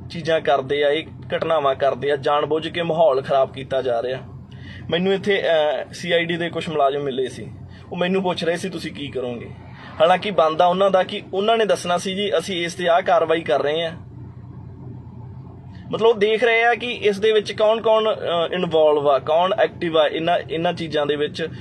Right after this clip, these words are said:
ਕੌਣ ਵਿਰੋਧ ਕਰ ਰਿਹਾ। ਉਹ ਸਰਕਾਰਾਂ ਨੂੰ ਦੱਸਣਗੇ ਕਿ ਜੀ ਆਹ ਕੁਛ ਬੰਦੇ ਆ ਥੋੜ੍ਹੇ ਜਿਹੇ ਮੁੱਠੀ ਭਾਰਾ ਜਿਹੜੇ ਵਿਰੋਧ ਕਰਦੇ ਆ, ਬਾਕੀ ਤਾਂ ਕੋਈ ਬੋਲਦਾ ਨਹੀਂ।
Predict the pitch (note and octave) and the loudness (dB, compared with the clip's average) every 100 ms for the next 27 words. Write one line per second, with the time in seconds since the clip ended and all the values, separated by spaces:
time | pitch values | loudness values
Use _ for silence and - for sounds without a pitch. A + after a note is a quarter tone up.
0 | - - F#3+ A3 A3 F#3+ G#3 G#3+ F#3+ D#3+ | -14 -2 4 4 4 4 4 6 4 4
1 | F3 E3+ - - - - G3 G3 F3 F3+ | 4 0 -2 -14 -14 -6 0 0 4 6
2 | F3 F#3+ F3 D3+ F#3 F#3 F3+ E3+ F3+ F3+ | 6 4 2 0 0 -2 -4 -4 -6 -2
3 | F3+ D#3 F3+ F3 - D#3+ D#3 D#3+ D3+ D3 | 2 4 2 -2 -2 -2 0 0 2 4
4 | F3+ - - D#3 F3 E3 D3 - - - | 2 -4 -6 -4 -2 -4 -6 -8 -18 -20
5 | - D3 C3+ D#3 F3 D#3 C3+ C#3 D#3 C#3 | -12 -12 -8 -4 2 2 2 0 -2 0
6 | C#3+ D#3 C#3+ B2 G#2+ A#2+ - - - - | -2 0 -2 -2 -4 -8 -10 -16 -20 -20
7 | - C#3 C#3 D#3 D#3+ D3 D3 B2+ A#2 A#2 | -6 -2 -2 0 -2 -2 -4 -4 -6 -6
8 | A#2+ | -8